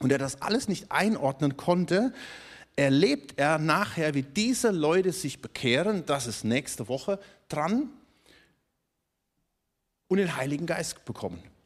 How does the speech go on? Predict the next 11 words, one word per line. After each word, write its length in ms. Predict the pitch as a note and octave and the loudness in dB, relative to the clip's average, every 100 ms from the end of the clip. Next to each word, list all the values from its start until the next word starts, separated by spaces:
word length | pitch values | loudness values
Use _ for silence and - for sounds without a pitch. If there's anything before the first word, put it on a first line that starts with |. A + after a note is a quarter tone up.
| _ - | _ -10
Und 140 | A2+ | 0
er 60 | C3+ | 2
wird 120 | D3+ | 2
später 360 | - F#3 G#3+ G#3+ | 2 4 4 4
sagen 280 | F#3 E3 | 2 2
im 100 | D#3+ | 2
Vers 240 | C#3+ C3 - | 2 0 0
vierunddreißig: 720 | F#3+ F3 B2 A#2 A#2+ A#2+ - - _ | 2 2 2 0 0 -2 -8 -14 _
„Nun 600 | A#2+ B2 E3 F3+ F#3+ G3+ - - | -2 2 4 6 4 0 -6 -18
verstehe 600 | - - C#3 - A#2 G#2 | -12 -6 -4 -2 0 0
ich.“ 360 | D#2 F#2 - - | -2 -8 -12 -16